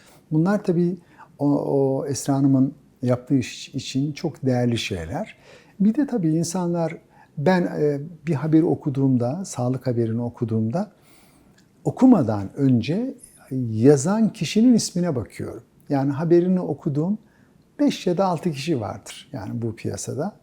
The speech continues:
E, çok haberci var. Belki ben tanımıyorum. Belki çok iyiler de vardır ama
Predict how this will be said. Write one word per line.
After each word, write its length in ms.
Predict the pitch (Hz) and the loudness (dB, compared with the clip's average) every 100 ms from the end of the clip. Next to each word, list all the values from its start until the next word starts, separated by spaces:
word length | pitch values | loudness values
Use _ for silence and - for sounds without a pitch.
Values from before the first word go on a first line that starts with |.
| - | -10
E, 100 | 127 | -8
çok 320 | - 277 - | -2 -4 -4
haberci 640 | 175 127 117 117 107 113 | -8 -2 2 2 2 -2
var. 220 | 104 123 - | -2 -6 2
Belki 340 | 170 185 185 | 4 4 2
ben 180 | 156 160 | 2 0
tanımıyorum. 480 | - 120 104 101 107 | 0 -2 -2 -4 -2
Belki 300 | 151 160 156 | -2 -2 -4
çok 240 | - 226 | -6 -4
iyiler 380 | 165 156 165 156 | 0 0 0 0
de 120 | 127 | 0
vardır 280 | 120 131 156 | 2 0 0
ama 300 | 320 180 104 | 2 2 -2